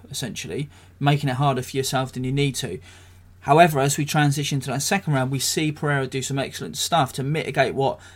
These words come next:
Adesanya's doing, and that's why this win is just so, so impressive. You can tell from the second round onwards that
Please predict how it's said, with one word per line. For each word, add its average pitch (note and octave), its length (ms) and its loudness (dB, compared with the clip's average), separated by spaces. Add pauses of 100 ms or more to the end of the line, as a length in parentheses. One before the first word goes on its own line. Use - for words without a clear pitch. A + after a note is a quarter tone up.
(100)
Adesanya's C3+ 520 2
doing, B2+ 260 6
and C#3+ 120 4
that's C#3+ 220 0
why C3 160 2
this C3+ 300 -2
win A#2+ 160 -4
is A#2+ 180 -4
just - 280 -2
so, C3 440 2
so A2+ 480 -2 (160)
impressive. - 640 -12 (120)
You D3 80 0
can D#3 100 4
tell G#3+ 220 6
from D#3+ 140 0
the C3+ 60 0
second C#3+ 300 0
round C3+ 140 2
onwards C3 320 -2
that - 160 -4